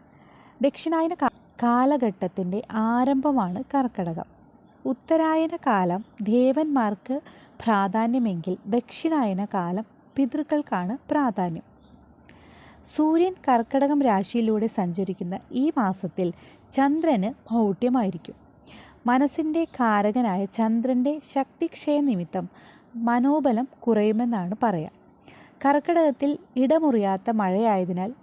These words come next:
സൂര്യകിരണങ്ങൾക്കും ശക്തി കുറയുകയും പലവിധ രോഗാണുക്കൾ പെരുകി രോഗസാധ്യത വർദ്ധിക്കുകയും ചെയ്യും. അതുപോലെ പൊതുവെ, ഏഹ്, ആഘോഷങ്ങളോ മംഗളകർമ്മങ്ങളോ നടത്താറില്ല. ഇതിനെല്ലാം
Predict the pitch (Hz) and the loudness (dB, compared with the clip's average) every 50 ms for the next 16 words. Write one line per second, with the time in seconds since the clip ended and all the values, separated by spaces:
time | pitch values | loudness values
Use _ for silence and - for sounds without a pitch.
0 | - - - 262 262 262 285 302 320 302 294 254 214 190 185 180 175 180 185 180 | -20 -6 -4 -2 0 0 0 0 0 -2 0 -2 -2 -2 -2 -4 -4 -4 -4 -4
1 | - 277 302 349 - - - - 226 202 - _ - 233 220 254 240 202 180 175 | -4 -6 -6 -6 -8 -14 -4 -2 -2 -2 -4 _ -4 -4 0 2 2 2 2 0
2 | 170 160 175 185 180 180 _ - - - - - - - - _ _ - 277 294 | -2 -2 -4 -4 -4 -6 _ -20 -20 -20 -20 -20 -20 -20 -20 _ _ -4 -2 0
3 | 302 320 339 320 285 196 233 - - - 220 226 226 240 247 254 233 269 269 269 | 2 2 2 2 2 0 0 -4 -4 -2 0 2 2 4 2 2 0 0 0 0
4 | 269 277 262 - - 302 320 - - 233 202 190 175 180 277 - - - 233 240 | 0 0 -2 -2 -2 -4 -2 0 -2 0 0 0 -2 -4 -8 -10 -8 -2 0 2
5 | 254 269 277 262 339 320 - 269 214 190 175 - 196 185 247 254 254 233 196 170 | 2 2 2 0 -2 -2 0 0 0 0 0 -2 -2 -2 0 2 2 0 0 0
6 | 190 175 - 196 190 185 185 - 202 175 - - - _ _ - _ _ _ _ | -4 -4 -2 -2 -2 -2 -2 -4 -6 -8 -8 -10 -18 _ _ -20 _ _ _ _
7 | - _ _ - _ _ - _ - - _ - - - - - - - - - | -20 _ _ -20 _ _ -20 _ -20 -20 _ -20 -20 -20 -20 -20 -20 -20 -20 -20
8 | _ - 269 285 269 339 302 - 254 208 196 185 185 202 214 - - 254 254 220 | _ -2 -2 0 0 0 0 2 2 2 4 2 2 0 -2 -2 0 0 0 2
9 | 247 254 240 269 277 285 294 - - - - _ _ - - 220 220 214 214 214 | 2 0 0 0 0 0 -4 -8 -20 -20 -20 _ _ -10 -4 -2 0 2 2 2
10 | 214 214 220 - - - _ _ - - 220 220 233 247 247 226 240 294 285 240 | 2 0 -2 -4 -6 -16 _ _ -14 -6 -2 0 0 2 0 2 2 2 2 2
11 | - - 214 190 190 196 196 - - - 220 220 226 240 247 254 247 302 311 311 | 0 -2 -4 -2 0 -2 -2 -4 -4 -4 -2 -2 0 0 0 0 2 2 2 2
12 | 302 - 233 214 202 190 196 190 185 185 185 196 220 277 - - 220 208 202 190 | 2 2 0 0 2 0 -4 -4 -2 -2 0 -2 -2 -4 -8 -4 -2 0 0 0
13 | 190 185 - - 208 214 208 185 170 175 - - - - 247 240 302 320 311 302 | -2 -4 -2 0 0 0 0 0 -2 -4 -8 -10 -6 -4 -2 0 2 2 2 2
14 | 302 311 302 | 2 0 -2